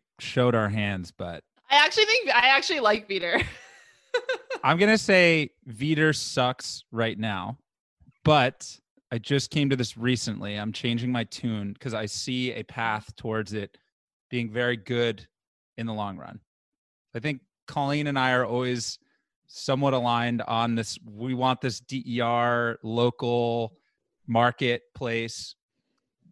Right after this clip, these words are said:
Speaker 1: you know, utopia. And, uh, I think there's a path there through veeder. But right now I'm, I'm gonna,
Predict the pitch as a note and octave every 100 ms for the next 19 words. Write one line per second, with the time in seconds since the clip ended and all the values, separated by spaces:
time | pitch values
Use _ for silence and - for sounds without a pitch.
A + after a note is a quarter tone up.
0 | - B2 A2 G2+ - C3 A2+ C3 B2 B2
1 | A#2 G#2+ A#2+ _ _ _ _ _ _ _
2 | - A#2 A2+ A2 A2 G#2+ G#2 G#2 A2 A2+
3 | _ _ _ _ B2+ F#3+ F#3 D#3+ D3+ D#3+
4 | C#3+ - C3 F2 - - G#2 G2 - -
5 | - - C3 D#3+ F3+ F3 E3+ C#3+ B2+ A2+
6 | A#2+ B2 A2 C#3 B2+